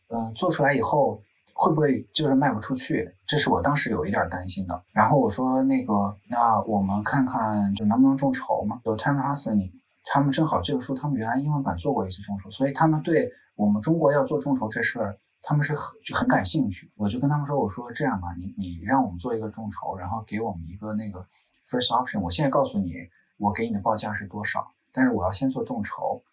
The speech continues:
然后如果众筹成功了，我就按下现在的报价，嗯，那个跟你买这个版权，如果众筹失败了，那就失败了，就没办法。”他们觉得很有意思，而且他们应该也挺感动的，就是说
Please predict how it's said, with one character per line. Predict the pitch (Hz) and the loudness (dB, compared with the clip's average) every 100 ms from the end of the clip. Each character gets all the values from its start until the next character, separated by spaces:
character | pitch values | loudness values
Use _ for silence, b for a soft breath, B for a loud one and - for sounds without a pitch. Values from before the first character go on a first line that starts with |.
| _ _ _ - | _ _ _ -8
然 | 104 104 | 0 0
后 | 107 123 110 | 2 0 2
如 | 131 | 2
果 | 170 | 2
众 | - 135 | 2 0
筹 | 156 | 0
成 | 151 101 | 0 0
功 | 107 135 | 2 2
了， | |
我 | 90 85 | 2 -4
就 | 92 | 0
按 | 113 | 0
下 | 113 127 107 - | 0 -2 -6 -4
现 | - - 135 | 0 2 2
在 | 127 | 2
的 | |
报 | 107 117 | 2 0
价， | 104 113 101 - _ _ _ _ _ _ _ - | 0 0 -2 -4 _ _ _ _ _ _ _ 0
嗯， | 101 | 2
那 | 101 92 | 4 0
个 | - - - - - | -4 -4 -6 -10 -8
跟 | - 107 | -2 2
你 | |
买 | 98 - - | 2 0 -4
这 | |
个 | 101 | -8
版 | - | -8
权， | - - - | -14 -16 -6
如 | 104 | 0
果 | 131 135 | 2 2
众 | - | 2
筹 | 127 | -2
失 | 127 - | 0 0
败 | 120 120 | 0 -2
了， | - - | -4 -8
那 | 95 78 - | -10 -12 -14
就 | - - | -14 -8
失 | - | -6
败 | 92 85 73 | -4 -6 -6
了， | |
就 | - 95 87 - | -12 -14 -16 -12
没 | 82 | -8
办 | 82 90 | -4 -4
法。” | - - - B B B B - | -4 -12 -14 B B B B -2
他 | |
们 | 151 | 2
觉 | 139 | 2
得 | |
很 | 143 - | 2 2
有 | 269 | 2
意 | - 135 - | 0 -2 -2
思， | - - - | -4 -6 0
而 | 131 | 2
且 | 139 | 4
他 | 107 - | 0 0
们 | 131 131 | 0 2
应 | 135 | 2
该 | 135 131 | 2 0
也 | 123 92 | 0 -4
挺 | 76 - 110 | -4 -6 -2
感 | 127 85 85 | 0 0 0
动 | 101 117 | -6 -6
的， | 104 85 | -6 -8
就 | 98 | -8
是 | 95 | -10
说 | 95 98 | -6 -4